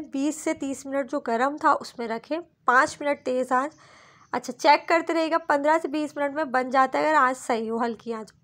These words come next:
अच्छा, ये ज़्यादा का था तो इसने गोल में भी बना लिए, कपकेक भी बना लिए, लॉफ स्टाइल भी बना लिया।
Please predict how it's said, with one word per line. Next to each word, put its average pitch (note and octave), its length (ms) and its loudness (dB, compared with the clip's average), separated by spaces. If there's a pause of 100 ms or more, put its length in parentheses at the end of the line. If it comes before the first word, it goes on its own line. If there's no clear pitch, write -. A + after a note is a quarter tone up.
(120)
अच्छा, A#3+ 260 -4
ये B3+ 120 0
ज़्यादा A#3 380 4
का D#4+ 120 0
था D#4+ 200 4
तो D4+ 120 -2
इसने B3+ 300 -6 (100)
गोल B3+ 260 0
में C#4+ 180 -4
भी D4 80 -4
बना C4 320 -2
लिए, C4 220 -4
कपकेक A#3+ 480 -8
भी C#4+ 80 -6
बना C4 320 -2
लिए, B3+ 300 -2 (480)
लॉफ B3 340 2
स्टाइल C4+ 360 2
भी C4 80 -4
बना C4 320 -2
लिया। B3 300 -2